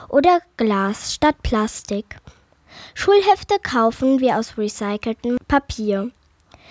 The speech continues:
Statt mit dem Auto fahren wir geeignete Strecken mit dem Fahrrad oder mit dem Zug. Das Schulfrühstück packen wir in eine Dose, statt in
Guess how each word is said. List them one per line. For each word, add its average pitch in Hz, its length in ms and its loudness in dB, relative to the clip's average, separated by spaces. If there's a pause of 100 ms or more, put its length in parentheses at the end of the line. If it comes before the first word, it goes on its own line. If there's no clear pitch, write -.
(300)
Statt 370 280 2
mit 294 180 2
dem 233 160 -2
Auto 240 360 2
fahren 330 380 2
wir 302 120 4
geeignete 269 640 -2
Strecken - 420 -4
mit 214 160 -2
dem 196 140 -2
Fahrrad 240 600 -2
oder 254 220 4
mit 285 180 4
dem 339 200 4
Zug. - 520 -6 (840)
Das 240 220 2
Schulfrühstück 320 880 2 (120)
packen 285 400 0
wir 240 120 2
in 202 100 -2
eine 190 240 -4
Dose, 247 480 2 (240)
statt 302 320 2
in 370 120 2